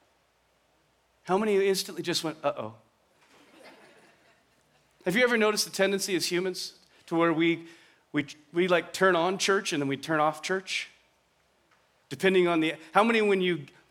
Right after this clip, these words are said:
when you get on a call and you need customer support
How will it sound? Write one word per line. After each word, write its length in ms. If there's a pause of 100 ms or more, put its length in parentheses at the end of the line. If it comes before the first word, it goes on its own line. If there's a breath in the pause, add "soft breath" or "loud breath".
(100)
when 140
you 120
get 240
on 160
a 80
call 640 (320 loud breath)
and 140
you 80
need 340
customer 420
support 600